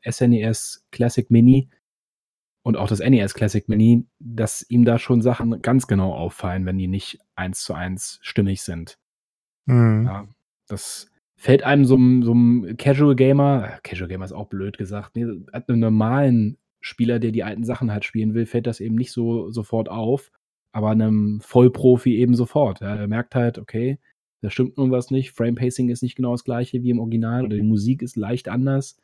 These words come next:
Speaker 2: <laughs>
Speaker 1: Ne, das, dann kannst du halt nur auf Original-Hardware spielen, ist dann eben so.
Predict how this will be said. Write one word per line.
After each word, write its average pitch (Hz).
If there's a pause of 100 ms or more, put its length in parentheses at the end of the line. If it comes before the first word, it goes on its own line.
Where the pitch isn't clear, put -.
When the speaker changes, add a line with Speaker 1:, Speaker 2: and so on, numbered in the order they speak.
(380)
Speaker 2:
<laughs> - (320)
Speaker 1:
Ne, 113
das, - (400)
dann 117
kannst 160
du -
halt 127
nur 131
auf 123
Original-Hardware 127
spielen, 95
ist -
dann 98
eben 90
so. 92